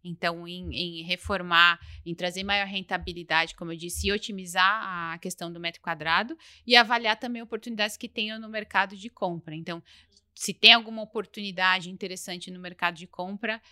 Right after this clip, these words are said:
é sim observar, mas, é, eu acho que esse mercado ainda ele está começando dos fundos, né? Então,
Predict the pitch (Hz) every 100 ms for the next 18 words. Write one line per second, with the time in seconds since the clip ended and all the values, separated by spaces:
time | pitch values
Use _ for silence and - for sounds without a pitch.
0 | _ _ 175 185 - 190 190 - 226 214
1 | 196 170 170 175 - 185 175 175 175 170
2 | - 196 196 196 220 214 202 - 190 190
3 | 196 202 208 190 - 196 202 214 220 233
4 | - 185 165 147 156 - 151 147 147 160
5 | 180 190 165 165 170 175 170